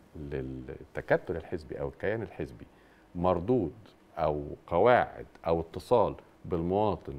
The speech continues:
البسيط في الشارع، هنا لا أستطيع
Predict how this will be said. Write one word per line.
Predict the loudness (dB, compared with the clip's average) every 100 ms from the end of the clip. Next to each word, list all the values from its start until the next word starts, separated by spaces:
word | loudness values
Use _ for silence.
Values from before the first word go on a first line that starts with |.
| -6
البسيط | -6 -4 -6 -4 -4 -6 -10
في | -16
الشارع، | -6 0 2 2 -2 -12 -20 -10 -4
هنا | -2 -2 -4 -6
لا | -2 -2 -2 -6
أستطيع | -10 -10 -6 -4